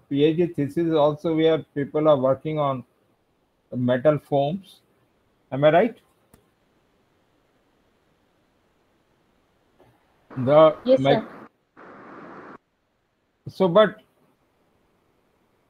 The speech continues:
Speaker 1: uh, you know the difference between the metal foam and the porous materials? There is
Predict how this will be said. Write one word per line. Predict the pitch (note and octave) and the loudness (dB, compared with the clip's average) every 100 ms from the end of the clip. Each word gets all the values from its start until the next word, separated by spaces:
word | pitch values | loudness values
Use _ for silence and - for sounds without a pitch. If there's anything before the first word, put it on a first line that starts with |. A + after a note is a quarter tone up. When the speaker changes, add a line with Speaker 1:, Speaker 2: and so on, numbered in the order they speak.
| _ - | _ -4
Speaker 1:
uh, | E3 E3+ E3 - - _ _ _ _ _ _ - | 0 4 4 2 -6 _ _ _ _ _ _ -6
you | C3+ D#3+ | 0 2
know | G3+ | 2
the | G#3 G#3 | 2 2
difference | C#3 C#3 - G3+ G3+ | 2 -2 -2 -2 -2
between | F3+ E3+ G3 | -4 -2 -2
the | F#3 F3+ E3 - - _ _ _ _ _ _ _ _ _ _ _ _ - | 2 2 0 -6 -20 _ _ _ _ _ _ _ _ _ _ _ _ -8
metal | C3 B2+ C#3 G3+ | -2 0 4 2
foam | G3 - E3+ F#3 G3+ F#3+ - | 2 -4 -2 0 -2 -6 -8
and | D3 D#3+ F3+ - - | -4 -2 -2 -6 -12
the | C#3+ D3+ D#3 D3+ D3 C3+ - _ _ _ - | -2 2 4 4 2 -4 -10 _ _ _ -2
porous | D3+ F3 F#3 | 0 2 0
materials? | F3 D#3 E3 E3 C#3 F#2+ _ _ _ _ _ _ _ _ _ _ _ _ _ _ _ _ _ _ _ _ _ _ _ _ _ _ _ _ _ _ _ _ _ _ _ _ | -2 -2 -2 -2 -2 -6 _ _ _ _ _ _ _ _ _ _ _ _ _ _ _ _ _ _ _ _ _ _ _ _ _ _ _ _ _ _ _ _ _ _ _ _
There | B2 G#2+ D#3+ F#3+ | -10 -2 0 4
is | A3 G#3 - - | 4 2 -4 -20